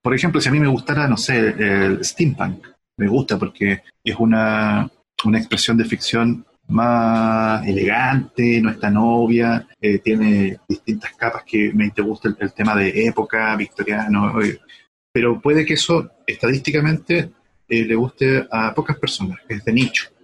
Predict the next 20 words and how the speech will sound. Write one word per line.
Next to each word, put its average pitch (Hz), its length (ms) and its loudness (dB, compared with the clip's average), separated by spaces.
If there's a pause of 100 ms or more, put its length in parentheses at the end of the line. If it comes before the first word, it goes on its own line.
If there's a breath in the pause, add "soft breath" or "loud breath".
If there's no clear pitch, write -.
(260)
Bueno, 104 220 2
entonces 104 380 -2
vas 110 200 0
a 113 120 -2
tener 110 260 -2
que 107 200 -2
trabajar 104 540 -4
en 104 180 0
una, 104 440 -2
especializarte - 760 -6
en 135 80 2
eso 147 340 0
y 131 60 0
profundizarte, 131 1040 -2 (180)
leer 107 300 2
sobre 117 320 0
el 107 140 -6
tema, 123 720 2 (340)
tratar 104 380 -4
de 95 480 0